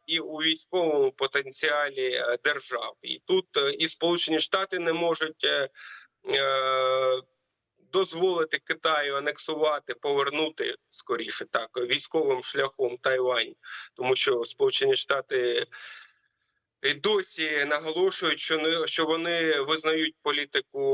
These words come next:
ну, так: то, що Тайвань належить саме до Китаю, просто там, е, це має повернення так зване відбуватися мирним шляхом.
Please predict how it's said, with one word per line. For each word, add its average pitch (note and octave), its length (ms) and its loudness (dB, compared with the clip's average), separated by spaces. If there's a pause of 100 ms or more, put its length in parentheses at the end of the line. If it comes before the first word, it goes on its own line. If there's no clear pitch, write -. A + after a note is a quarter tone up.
(400)
ну, A#2+ 680 2
так: C3+ 220 0 (140)
то, C#3+ 220 2
що C3 280 0
Тайвань C3+ 720 -2
належить C3 520 0
саме A#2+ 440 -4
до C3 120 2
Китаю, E3 840 -2
просто B2+ 380 -6
там, A#2+ 380 -4
е, A#2 680 0 (840)
це D#3+ 200 -2
має D3+ 340 0
повернення C#3+ 600 -2
так B2+ 200 -4
зване C#3+ 440 -2
відбуватися C3 680 -2
мирним C3+ 420 -2
шляхом. A#2 540 -6